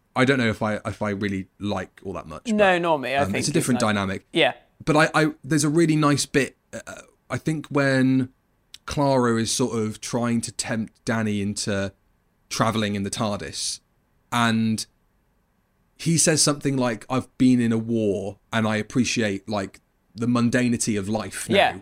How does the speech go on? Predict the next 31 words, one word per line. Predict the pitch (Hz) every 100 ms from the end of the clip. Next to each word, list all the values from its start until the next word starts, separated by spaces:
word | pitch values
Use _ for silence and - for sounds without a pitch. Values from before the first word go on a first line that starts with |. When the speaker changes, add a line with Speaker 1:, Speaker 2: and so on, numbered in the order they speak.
| -
Speaker 1:
I | 110
don't | 117 107
need | 113 110 107
to | - 131
go | 120 107
off | 104
and | 110
explore | 107 - 131 117 104
and | 101
see | - 120
those | 101 104
things. | 101 95 104
I've | 104
seen | - 120
enough." | 104 113 - - 147
Speaker 2:
Yeah. | 156 131 - _
Speaker 1:
And | 143 151
I |
think | 165 196 196
that's | 190 165
a | 190
really | 190 180 170
great | 147 139 147 135 226 _ _ _ _ _ _
line, | 123 135 135 123
and | 117
it's | 123 139
a |
really | 127 127 127
nice | 123 120 -
bit | 127
of, | 113